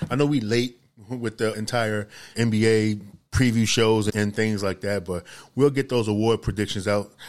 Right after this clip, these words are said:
to y'all 'cause I think that it's gonna be an interesting, um, year. And I think I might have to change my pick of Luka, Luka Doncic being M V P that I said earlier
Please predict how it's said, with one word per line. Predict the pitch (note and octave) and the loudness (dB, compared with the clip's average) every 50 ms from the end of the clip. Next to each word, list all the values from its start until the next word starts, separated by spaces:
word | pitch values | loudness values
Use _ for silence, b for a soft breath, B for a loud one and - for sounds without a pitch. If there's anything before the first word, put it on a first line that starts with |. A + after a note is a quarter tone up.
| B B B B | B B B B
to | - - A2+ | -4 -2 0
y'all | G2+ G2 F2+ F2+ | 0 0 -2 -2
'cause | F2 - G2+ | -4 -4 -2
I | A2 A#2+ | -2 -2
think | - - C#3 C3 B2 | -2 -4 -6 -6 -4
that | B2 A#2 A2+ | -2 -2 -2
it's | A2+ A2 | -2 -2
gonna | B2+ C#3 C3+ B2 | -4 -4 -4 -4
be | A2+ G#2 | -4 -6
an | - _ - | -8 _ -8
interesting, | - B2+ B2 B2 - B2 - - - G#2+ G#2 G#2+ G#2 | -6 -6 -4 -4 -4 -6 -6 -6 -4 -4 -4 -4 -4
um, | G2+ G#2 G2+ _ | -4 -6 -6 _
year. | - G2+ G#2 G#2 F#2 E2+ - - | -6 -4 -2 -2 -2 -4 -6 -8
And | A2 G#2+ | -4 -4
I | A2 | -2
think | A2+ - C3+ A#2+ | -2 0 0 0
I | A2+ | 0
might | A#2 A2+ | 0 0
have | G#2 G#2+ - | -2 -2 -4
to | - | -4
change | - A#2 G#2 G2 | -2 -2 0 0
my | G2+ G2 | 0 0
pick | - - G#2 - | 0 0 0 0
of | G2 F#2+ G2 | 0 0 0
Luka, | G#2 G2 - G#2 G2 - - | 0 -2 -2 -4 -8 -8 -8
Luka | G#2+ G#2+ G#2+ G#2 A2+ | -4 -2 -2 0 0
Doncic | G2 A2 G#2+ G#2 G2 - G2+ G2 F#2+ - - - B B B B B B B G2+ | 0 0 0 0 -2 -4 -4 -6 -6 -8 -12 -16 B B B B B B B -6
being | F#2+ A2 G#2 G#2 G2+ | -2 0 0 2 2
M | G2+ G#2 | 2 0
V | F#2+ G2 F#2 | 0 0 -2
P | - A2 G#2 | 0 2 2
that | F#2 F#2+ F#2 | 4 4 2
I | F#2 | 2
said | F2 - G#2+ F2+ - | 2 0 -2 -2 0
earlier | G2+ G#2+ G#2 G2+ G2 G2 G2 F#2+ F#2+ F#2 | 0 0 2 2 2 2 2 2 2 2